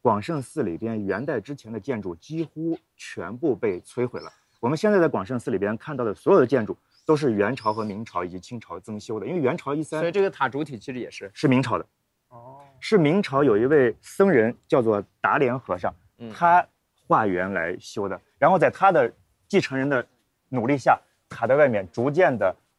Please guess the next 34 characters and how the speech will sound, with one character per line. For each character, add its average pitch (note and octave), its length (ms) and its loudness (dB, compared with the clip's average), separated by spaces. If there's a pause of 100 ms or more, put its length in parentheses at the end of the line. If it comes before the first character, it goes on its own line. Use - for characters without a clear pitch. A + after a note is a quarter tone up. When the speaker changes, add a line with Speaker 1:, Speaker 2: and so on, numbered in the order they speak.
Speaker 1:
挂 D3 180 6
满 F#2 200 -2
了 G2+ 260 0 (160)
彩 - 180 -2
色 G#2 120 -2
的 A#2+ 80 2
琉 G2+ 180 2
璃， G2+ 240 -2
Speaker 2:
嗯。 A2+ 220 -12
Speaker 1:
并 E3 180 2
且 G#2+ 180 -2
在 A2+ 300 4
后 D3+ 220 0
来 G#2+ 120 4
的 A#2 60 2
时 A#2+ 140 -6
候 A#2 40 0
又 A#2 60 0
加 B2+ 220 2
了 A#2 100 2
一 C#3 140 0
层 A2 240 -10
这 B2+ 120 -2
个 G2+ 80 -2
屋 C3 160 -2
檐。 C#3+ 160 2 (2500)
Speaker 2:
哎， C#3 220 0
我 C3 100 -14
这 D#3 100 -4
好 D3 140 -8
像 C3 100 -8
拍 C#3+ 160 -8
不 C3 120 -12
清， D3 260 -18